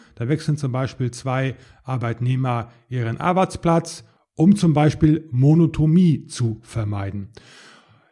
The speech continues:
Job Enlargement ist eine höherwertigere Tätigkeit, zum Beispiel, dass du aufsteigst von der Sachbearbeiterebene zu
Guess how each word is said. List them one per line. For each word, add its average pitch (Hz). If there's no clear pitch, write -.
Job 180
Enlargement 196
ist 175
eine 170
höherwertigere 165
Tätigkeit, 175
zum 160
Beispiel, 156
dass -
du 143
aufsteigst 170
von 151
der 131
Sachbearbeiterebene 135
zu 151